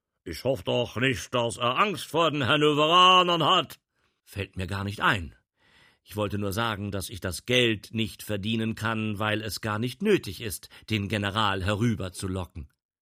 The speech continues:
"Nicht nötig? Warum?", fragte Leopold gespannt. "Weil er von selbst kommt." "Donnerwetter", rief der Fürst, indem er aufsprang. "Er kommt von selber?" "Ja."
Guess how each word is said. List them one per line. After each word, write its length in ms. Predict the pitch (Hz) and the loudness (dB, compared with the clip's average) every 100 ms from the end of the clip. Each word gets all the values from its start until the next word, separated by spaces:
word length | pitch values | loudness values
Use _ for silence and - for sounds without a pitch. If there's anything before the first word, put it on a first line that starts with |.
| _ _ _ _ _ _ | _ _ _ _ _ _
"Nicht 420 | 95 107 - - | -8 -6 -6 -8
nötig? 500 | 98 151 190 - - _ _ | 0 2 2 -2 -18 _ _
Warum?", 640 | 120 127 165 127 95 - _ _ | 0 4 4 4 -2 -8 _ _
fragte 460 | - 92 87 - 87 | -8 -6 -6 -8 -10
Leopold 580 | 90 92 80 87 78 - | -6 -6 -6 -8 -8 -10
gespannt. 580 | 85 - 82 73 - _ _ _ _ _ | -12 -8 -8 -8 -18 _ _ _ _ _
"Weil 360 | 92 92 107 92 104 | -6 -2 0 -2 -4
er 100 | 90 | -6
von 240 | 90 82 | -6 -6
selbst 480 | 110 175 185 - - | -4 -4 -6 -14 -10
kommt." 460 | 101 69 65 - _ _ _ _ _ _ _ _ | -8 -8 -14 -20 _ _ _ _ _ _ _ _
"Donnerwetter", 960 | 254 156 117 - 71 76 67 - - _ _ _ _ - _ 104 | 2 2 -2 -8 -10 -12 -10 -14 -18 _ _ _ _ -20 _ -4
rief 240 | 104 85 | -4 -4
der 160 | 101 92 | -6 -6
Fürst, 500 | - 113 98 - - | -4 -4 -4 -10 -8
indem 280 | 98 107 104 | -6 -2 -2
er 100 | 127 | 0
aufsprang. 640 | 123 - - 90 85 76 _ _ _ _ _ _ _ | -2 -4 -10 -8 -8 -12 _ _ _ _ _ _ _
"Er 360 | - 202 160 - _ | 4 4 4 -2 _
kommt 300 | 185 180 139 | 4 6 2
von 300 | - 123 127 | -4 -2 0
selber?" 720 | 139 247 302 320 320 208 - - | 6 8 8 6 4 4 -2 -2
"Ja." 420 | 101 120 78 | 0 0 -2